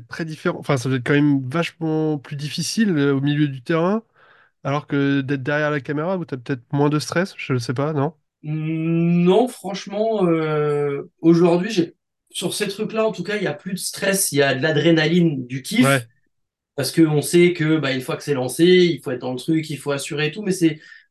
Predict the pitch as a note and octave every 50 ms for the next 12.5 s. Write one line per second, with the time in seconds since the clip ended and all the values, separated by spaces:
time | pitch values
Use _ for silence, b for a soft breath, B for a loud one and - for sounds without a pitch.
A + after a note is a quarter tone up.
0 | _ - - F3+ F3+ F3+ - B3+ - F#3 F#3+ F#3+ E3+ E3+ F3 F3+ F3+ F3+ F3+ F3+
1 | F3 E3+ E3 - F#3+ F#3 E3+ F3+ F3+ - G#3+ G#3+ F#3+ F3+ E3+ F3+ F3 D#3 D#3 D#3
2 | D#3 D3+ D3+ D3+ D3+ D3+ D3+ D3 D3+ - F3 E3 D3+ D#3+ D3+ - - E3+ E3 -
3 | D3+ C#3 - D#3 D3 - F#3 F3+ E3 D#3 - - F3+ F3 - - D3 C3 - -
4 | D3 C#3+ C#3+ C3+ C3+ C3 B2+ - - D3 C#3 C#3 C3+ A#2+ - - _ _ _ _
5 | _ _ - D3 D3 D#3 D3 D3+ D3+ D3+ D3+ - - G3 F#3 F3+ F3 D#3 - -
6 | E3 D#3 D#3 E3 E3+ E3+ D3 C3 D#3+ E3+ E3 - - F3+ E3+ E3+ E3+ E3 - D#3+
7 | D3+ C#3+ D3 D3+ E3+ E3+ D#3+ E3 E3+ F3+ F#3+ F#3+ F#3+ F#3+ _ _ _ _ _ _
8 | _ - D3 C#3 C#3+ F3 E3+ E3 - E3 F3 E3+ E3 E3 E3+ F3 E3+ - - -
9 | - E3 C3 B2 D3 D3 D3+ D#3 D#3+ D#3 D3 - - - F3 F3 D#3+ E3 F#3 F3+
10 | E3 D#3+ D3+ C#3+ C#3+ D3 C#3+ C#3+ C#3 - - D3+ C#3+ D3+ E3 E3 D#3+ D#3 D3+ C3+
11 | - - C#3+ - D3 C#3 C#3 C#3 C3 B2+ - B2 - C#3+ C#3 D3+ C#3+ C#3 B2+ B2
12 | - - B2 A#2+ G#2+ - C3 B2 A2 G2+